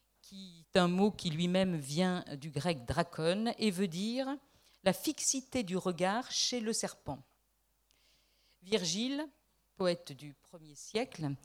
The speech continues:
euh, comptait trois sortes de dragons. Les anguisses, les dragons marins, les,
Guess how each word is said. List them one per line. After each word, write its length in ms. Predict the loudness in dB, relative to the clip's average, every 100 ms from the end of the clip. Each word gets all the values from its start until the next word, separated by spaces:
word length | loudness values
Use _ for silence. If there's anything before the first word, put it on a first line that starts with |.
| -14 -18 -18 -20 _ 4
euh, 720 | 6 6 4 2 0 -4 -8 -10 -18 _ _ _ _ _ 2
comptait 420 | 6 6 6 0
trois 260 | 0 2 2
sortes 320 | 4 0 0
de 140 | -2 0
dragons. 420 | 0 0 -2 -6 -10 _ _ _ _ _ _ _ _ -20 -20 -20 -20 _ _
Les 260 | 2 4 4
anguisses, 540 | 2 2 2 2 0
les 100 | -2
dragons 320 | 0 2 2
marins, 420 | 2 2 2 -2 -4 _ _ _ _ _ _ _ _ _ _ _ _
les, 1400 | -20 -2 2 2 2 2 2 0 0 -2 -4 -6 -8 -12